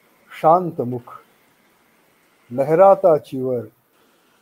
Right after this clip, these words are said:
स्मित मंडित ओष्ठ, वरद हस्त, निर्भय मनुष्य। और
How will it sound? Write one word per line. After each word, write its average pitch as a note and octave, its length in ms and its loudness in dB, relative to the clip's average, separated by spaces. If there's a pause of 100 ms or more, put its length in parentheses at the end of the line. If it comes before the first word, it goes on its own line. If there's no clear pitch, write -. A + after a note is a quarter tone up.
(840)
स्मित G3+ 360 -6
मंडित D#3+ 460 -4
ओष्ठ, C3+ 380 -8 (1700)
वरद D#3 340 0
हस्त, - 560 -10 (2250)
निर्भय D#3 440 -2
मनुष्य। - 520 -12 (3750)
और B2+ 560 0